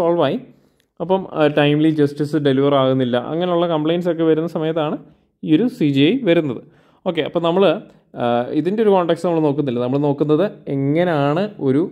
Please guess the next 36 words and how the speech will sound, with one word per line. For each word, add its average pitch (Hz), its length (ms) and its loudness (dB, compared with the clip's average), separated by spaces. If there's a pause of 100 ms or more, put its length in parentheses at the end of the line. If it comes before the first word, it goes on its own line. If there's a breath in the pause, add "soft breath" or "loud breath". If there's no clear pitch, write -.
(140)
സുപ്രീം 131 360 -4
കോർട്ട് 127 340 0
ജഡ്ജ്, 117 320 0
അതായത് 127 300 2
സുപ്രീം 123 280 -8
കോർട്ടല്ല, 147 260 0 (220)
ചീഫ് 160 260 2
ജസ്റ്റിസ് 151 340 -4
of 131 80 -2
ഇന്ത്യ 117 280 -2 (520 soft breath)
എലക്ട് 120 380 0
ആകുന്നത് 113 560 0
എന്നുള്ളൊരു 123 460 -2
കാര്യമാണ്. 120 340 2
അതായത് 123 260 -2
especially 143 300 -6 (140)
collegium 180 520 2
സിസ്റ്റത്തെക്കുറിച്ചാണ് 135 800 -2 (360 loud breath)
നമ്മൾ 123 240 0
ഈ 117 100 2
ഒരു 113 140 0
ആർട്ടിക്കിളിൽ 127 480 -2
നോക്കുന്നത്. 131 340 -4 (400 soft breath)
What 165 240 2
is 175 180 0
the 165 60 -2 (100)
collegium 180 480 0
system 147 340 -6
and 190 80 -6 (120)
how 143 140 2 (380)
did 120 180 -2
it 117 240 -4
evolve? 107 360 -6 (560)
ഓക്കെ, 233 220 -2 (240 loud breath)
അപ്പോൾ 147 240 -6
collegium 160 340 2